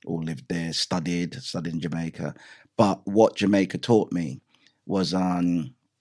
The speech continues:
as a young child, the things that people got involved in. So many of the young kids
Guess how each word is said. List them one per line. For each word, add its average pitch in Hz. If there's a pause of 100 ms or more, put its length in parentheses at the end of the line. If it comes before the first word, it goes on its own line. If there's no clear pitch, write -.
(840)
as 92
a 98
young 98
child, 90 (520)
the 110
things 107
that -
people 95
got 90
involved 90
in. 60 (340)
So -
many 95
of 85
the 87
young 92
kids 90